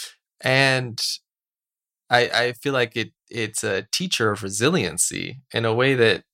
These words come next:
just, like, just about nothing else is. And if I look around, just, you know, a-, and I take what, what this conversation today with you has been, is there's so much, uh,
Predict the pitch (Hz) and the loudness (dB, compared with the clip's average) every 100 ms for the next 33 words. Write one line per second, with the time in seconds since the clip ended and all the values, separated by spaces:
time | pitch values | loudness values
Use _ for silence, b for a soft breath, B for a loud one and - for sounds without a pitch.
0 | - 127 110 - - 110 90 - - - | -12 -6 -4 -4 -4 0 0 -2 -12 -14
1 | - _ _ 131 139 160 190 147 101 107 | -20 _ _ -8 -4 -2 0 2 2 0
2 | 98 95 92 - - - - - - - | 0 0 0 0 0 0 0 -4 -4 -6
3 | _ - 107 107 104 95 104 104 120 110 | _ -4 0 2 0 2 2 2 0 0
4 | 107 104 104 104 - _ _ _ - 107 | 0 2 0 -6 -16 _ _ _ -10 -8
5 | - - - 90 - - 78 76 90 87 | -10 -14 -14 -12 -10 -10 -8 -6 -6 -6
6 | - 92 87 - 107 107 104 - - 101 | -4 -2 -2 0 -2 0 -6 -6 -10 -6
7 | 92 - _ _ - 110 - 98 98 - | -4 -6 _ _ -8 -4 0 0 0 -2
8 | 95 - 98 - 90 95 120 113 110 104 | -2 -4 -6 -2 -2 -2 -4 -2 0 0
9 | 107 95 - - B B B B 113 107 | -2 -2 -4 -10 B B B B -2 0
10 | 104 - - - 123 120 113 110 107 101 | 4 4 6 4 4 4 2 0 0 0
11 | 98 - - 95 87 67 55 | 0 -2 -2 2 2 0 -4